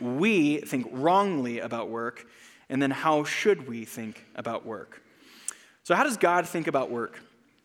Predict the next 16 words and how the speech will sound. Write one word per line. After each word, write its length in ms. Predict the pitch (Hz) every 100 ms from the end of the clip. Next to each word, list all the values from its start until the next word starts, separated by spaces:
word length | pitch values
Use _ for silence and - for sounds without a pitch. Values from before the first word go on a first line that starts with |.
| _ _ _ _ _ - - - _
Harvard 320 | 180 185 180
professor 500 | 165 151 175 165 170
Andrew 360 | 147 160 156 151
Ba-, 260 | 131 131 - - 131
Delbanco 840 | 139 127 139 151 147 127 123 135 - - -
opens 460 | 143 151 170 151 -
his 240 | 147 139
short 320 | - - 190 170
little 160 | 160
book, 260 | 143 147 147
The 100 | 131
Real 380 | 123 151 170 156
American 440 | 143 143 139 139
Dream, 260 | 123 127 127
with 120 | 117
this 240 | 165 -